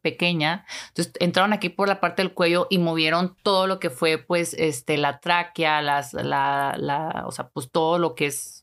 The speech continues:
la parte del sistema respiratorio, ¿no? La tráquea y todo.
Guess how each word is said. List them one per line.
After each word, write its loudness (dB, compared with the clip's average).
la -2
parte -2
del 2
sistema 0
respiratorio, -2
¿no? 2
La 0
tráquea 0
y -14
todo. 0